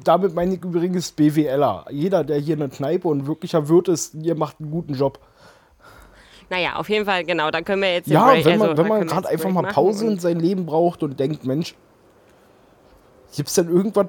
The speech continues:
Speaker 1: was ich, äh, machen kann, was jeder sagt, ja, okay, und trotzdem sinnlos ist?“ Ja, B W L. Das ist top. <laughs> Super ist es. Okay, pass auf.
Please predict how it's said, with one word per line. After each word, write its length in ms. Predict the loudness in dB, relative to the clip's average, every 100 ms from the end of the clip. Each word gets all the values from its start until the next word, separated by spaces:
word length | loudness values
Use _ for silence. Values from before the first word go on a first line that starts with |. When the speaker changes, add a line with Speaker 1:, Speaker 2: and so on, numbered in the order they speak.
| 0
Speaker 1:
was 220 | -4 -2
ich, 200 | -8 -6
äh, 320 | -6 -2 -2 0
machen 280 | -2 -2 -2
kann, 440 | 0 -2 -4 -8 -4
was 140 | -4
jeder 280 | -2 0 0
sagt, 280 | 0 -2 -2
ja, 100 | 0
okay, 360 | -2 -2 -2 -2
und 160 | -2
trotzdem 400 | -4 -4 -2 -2
sinnlos 440 | 0 -2 -2 -2 -4
ist?“ 280 | -4 -8 _ _ _
Ja, 160 | 2 2
B 220 | 2 -2
W 100 | -2
L. 240 | -2 -4 -4 -12 -20 -20 -10
Das 140 | -6
ist 360 | -4 -6 -8 -14 _ _ _ _ -6
top. 140 | -6 -6 _ _ -20 -18
<laughs> 1400 | -10 -10 -10 -20 _ _ _ _ _ _ _ _ -18 -12
Super 320 | -8 -4 0 0
ist 140 | -2
es. 160 | -6 -8 _ -20 -20 -20 _ _ _ _ _ _ -20 -10
Okay, 180 | -2 0
pass 180 | 2
auf. 160 | 0